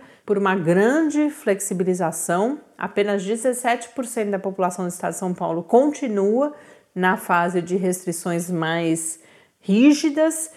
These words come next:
que é a fase vermelha. Então, são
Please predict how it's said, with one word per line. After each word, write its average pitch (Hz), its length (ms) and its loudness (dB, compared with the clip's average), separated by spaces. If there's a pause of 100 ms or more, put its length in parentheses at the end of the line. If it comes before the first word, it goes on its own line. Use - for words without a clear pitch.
(260)
que 190 180 2
é 156 100 4
a 160 80 2
fase 170 420 2
vermelha. 175 640 2
Então, 202 460 -2 (340)
são - 560 0